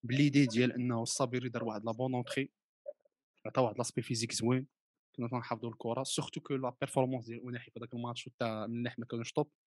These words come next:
دونك كو، كو بزاف كانوا تبغاو، بغاو الصابيري يدخل اساسي في، في هذا الماتش هذا. آه، مي كليرمون فهمتي ركراكي كان تيشوف شي حاجه اخرى في سيونس دونترينمون، وفي الاخر راه لا سيري ديال الماتشات قنعات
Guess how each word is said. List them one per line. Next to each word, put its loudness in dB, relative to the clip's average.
دونك -2
كو، -4
كو -8
بزاف 2
كانوا -6
تبغاو، 0
بغاو 4
الصابيري 2
يدخل -6
اساسي -4
في، -16
في -8
هذا -4
الماتش -4
هذا. -8
آه، -6
مي 2
كليرمون 2
فهمتي -6
ركراكي -4
كان -8
تيشوف -6
شي 0
حاجه 2
اخرى -2
في -6
سيونس -6
دونترينمون، -8
وفي -8
الاخر 0
راه 2
لا 0
سيري -2
ديال -10
الماتشات -6
قنعات -6